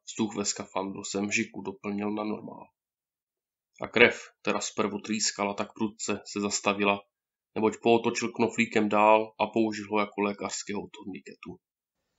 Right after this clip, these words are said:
Po celou dobu, co se toto odehrávalo, se trval v strašném tichu. Ostatní si povídali. Jeden z nich, Lespor, do nekonečna vykládal o tom, jak má ženu na Marsu, na Venuši i na Jupiteru.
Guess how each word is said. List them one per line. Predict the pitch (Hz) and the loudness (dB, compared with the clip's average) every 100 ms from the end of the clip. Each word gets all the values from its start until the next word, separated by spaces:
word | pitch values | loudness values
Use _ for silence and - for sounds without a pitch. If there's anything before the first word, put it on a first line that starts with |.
| - | -6
Po | 113 | -4
celou | - 131 131 | 2 4 4
dobu, | 120 120 - - - - | 4 4 4 -6 -12 -12
co | |
se | 110 113 | -8 -4
toto | 151 147 | -2 -2
odehrávalo, | 104 110 107 107 98 98 101 101 - | 0 2 2 2 0 0 -4 -4 -4
se | - | -4
trval | 107 107 101 101 | -2 -2 0 0
v | |
strašném | - 104 107 - 101 | -2 -2 -4 -2 -4
tichu. | 101 - - - - _ _ _ _ _ _ _ | -4 -10 -12 -16 -16 _ _ _ _ _ _ _
Ostatní | 110 - 117 117 113 | -6 0 0 2 0
si | - | 0
povídali. | 107 110 107 101 92 92 95 _ _ | 0 0 0 -2 -4 -8 -16 _ _
Jeden | 101 104 101 | -2 0 -2
z | |
nich, | 104 107 107 - - | -4 -4 -4 -12 -6
Lespor, | 101 - - 101 104 104 _ - | -4 -2 0 2 0 -4 _ -2
do | 101 | 0
nekonečna | 104 101 101 95 - 98 | 0 0 -2 -2 -2 -2
vykládal | 98 98 98 98 - | 0 2 2 2 0
o | 107 | -4
tom, | - - - _ _ _ - | -4 -8 -8 _ _ _ -4
jak | 98 | 0
má | 101 101 | 2 2
ženu | 104 101 | 0 0
na | 104 | 2
Marsu, | 107 107 104 101 101 - | 4 4 2 -2 -4 -4
na | 98 | -4
Venuši | 101 101 98 95 - 92 - | -2 -4 -4 -4 -4 -6 -6
i | |
na | 107 104 | -4 -2
Jupiteru. | 98 104 - 76 - | -4 -12 -16 -14 -14